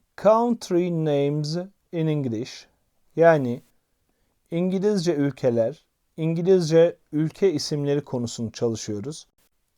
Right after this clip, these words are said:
Özellikle en sık kullanılan, yani karşınıza en çok çıkabilecek ülke isimlerini seçtim. Umarım bu video sizler için faydalı olacaktır.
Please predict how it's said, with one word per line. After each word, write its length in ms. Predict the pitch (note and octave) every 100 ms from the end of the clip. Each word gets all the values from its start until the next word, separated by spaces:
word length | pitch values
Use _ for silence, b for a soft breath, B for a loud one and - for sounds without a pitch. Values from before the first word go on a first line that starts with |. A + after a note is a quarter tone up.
| _
Özellikle 600 | - D#3 F#3+ G3 G#3+ G3+
en 240 | D#3+ E3 G3
sık 280 | - F3 -
kullanılan, 680 | D3+ C3+ C3 A#2+ G#2+ F#2 - _ _ _ _ -
yani 400 | D#3 D#3 C3 A#2 _ _ _ _
karşınıza 600 | - D#3 D#3+ F#3 F3+ F#3+
en 240 | F#3 F#3 F#3
çok 300 | - F3 -
çıkabilecek 760 | - D#3+ D#3 D#3 D3+ E3 -
ülke 280 | C#3+ C3 -
isimlerini 480 | B2+ - A#2+ G#2+ G#2
seçtim. 580 | - D3 D3 - E3+ E3 - _ _ _ _ _ -
Umarım 440 | F#3 G#3 F#3+ F3
bu 140 | F#3
video 260 | F#3 D3+ D3+
sizler 380 | - D#3+ D3+ D3
için 220 | C3 C3+
faydalı 460 | A#2+ D3 D3 D3+ D3
olacaktır. 680 | A#2 G#2+ G#2+ - - D3+